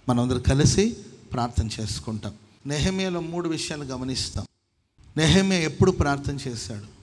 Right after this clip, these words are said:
ఎలా ప్రార్థన చేశాడు, ఆ ప్రార్థనకు ప్రతిఫలం ఎలా పొంది-, పొందాడు? ఒక రకంగా చెప్పండి, నెహెమియా ఒక వంట మనిషి అనుకోండి,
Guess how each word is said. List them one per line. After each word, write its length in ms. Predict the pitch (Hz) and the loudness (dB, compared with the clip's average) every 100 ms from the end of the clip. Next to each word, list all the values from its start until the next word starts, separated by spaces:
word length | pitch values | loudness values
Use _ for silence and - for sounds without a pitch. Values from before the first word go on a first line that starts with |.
| - - - - - - - - _ - | -20 -20 -20 -20 -20 -20 -20 -20 _ 2
ఎలా 260 | 143 175 190 | 6 8 8
ప్రార్థన 500 | 190 160 160 165 160 - | 6 4 2 0 -2 -4
చేశాడు, 340 | 131 - 113 - - - - - _ _ - _ 147 | -4 -6 -8 -10 -18 -20 -20 -20 _ _ -20 _ 2
ఆ 40 | |
ప్రార్థనకు 580 | 156 160 185 185 202 170 | 6 8 6 4 0 4
ప్రతిఫలం 480 | - 147 - 175 165 | 4 4 2 0 -2
ఎలా 180 | 147 | -2
పొంది-, 420 | 147 156 139 143 139 - | 2 2 2 0 -4 0
పొందాడు? 440 | 139 143 135 120 110 - - _ _ | 0 0 -2 -4 -10 -16 -20 _ _
ఒక 120 | 139 | -14
రకంగా 200 | 127 131 | -12 -10
చెప్పండి, 440 | 180 170 135 160 151 | -8 -8 -8 -10 -8
నెహెమియా 340 | 160 180 185 | -6 -4 -4
ఒక 100 | 160 | -4
వంట 280 | 147 147 156 | -4 -6 -4
మనిషి 320 | 170 165 151 | -6 -6 -8
అనుకోండి, 440 | 151 139 139 135 | -8 -8 -8 -10